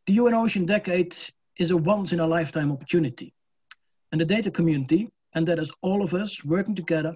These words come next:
should use this opportunity to build a digital ocean ecosystem suited for our needs and to the needs of the U N Ocean Decade. In fact, to the needs of all of humankind to provide,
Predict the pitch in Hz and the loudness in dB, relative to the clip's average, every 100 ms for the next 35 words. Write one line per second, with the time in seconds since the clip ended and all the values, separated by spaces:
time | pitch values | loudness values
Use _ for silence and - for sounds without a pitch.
0 | - _ _ _ _ - - 175 190 208 | -10 _ _ _ _ -8 -4 0 2 2
1 | 220 - 190 175 170 160 175 165 160 156 | 0 -2 -2 -2 -6 -2 0 0 -2 -4
2 | 139 151 143 131 123 196 202 196 185 180 | -2 -2 -4 -6 -2 -2 -2 -2 -2 -4
3 | _ 170 170 160 156 156 190 170 139 127 | _ 0 0 0 -6 -2 0 0 -2 -4
4 | 120 - 165 _ _ _ _ - - 226 | -6 -8 -10 _ _ _ _ -4 0 0
5 | 226 - 185 170 165 170 170 - _ _ | 0 -2 0 2 2 0 -2 -16 _ _
6 | _ - 165 151 170 160 160 160 156 170 | _ -4 -2 2 2 4 2 0 -4 0
7 | 156 147 151 143 151 156 190 - 107 - | 2 2 2 0 -2 -2 -2 -4 -10 -16
8 | _ _ _ _ _ _ 220 165 214 180 | _ _ _ _ _ _ 0 2 2 0
9 | - _ _ _ _ _ - 214 220 180 | -8 _ _ _ _ _ 2 4 4 4
10 | 185 196 160 180 208 147 143 139 143 - | 0 0 2 4 4 2 -2 -2 -4 -8
11 | - 143 147 160 - 185 165 151 190 196 | -4 -2 -2 -4 -4 -2 -2 -2 0 0